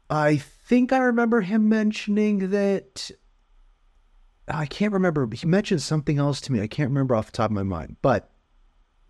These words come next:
Hashpack, keep an eye out, people. Um, what else we got going on? Um, Hedera deleted some tweets. It bums me out. Um,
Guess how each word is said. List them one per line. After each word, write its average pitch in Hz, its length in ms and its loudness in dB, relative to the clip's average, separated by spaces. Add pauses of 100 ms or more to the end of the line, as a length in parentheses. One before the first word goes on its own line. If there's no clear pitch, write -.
(320)
Hashpack, 170 520 0 (120)
keep 170 160 -4
an 185 80 2
eye 175 160 4
out, 127 160 0
people. 113 400 -4 (800)
Um, 135 800 0 (240)
what 202 160 4
else 147 180 4
we 110 60 -2
got 107 180 0
going 92 240 -4
on? 85 260 -8
Um, 143 320 0
Hedera 139 840 2 (1400)
deleted 156 560 2
some 156 260 -2
tweets. 143 680 -2 (720)
It - 180 -8
bums 170 340 2
me 147 220 2
out. 120 300 2 (2000)
Um, 127 520 0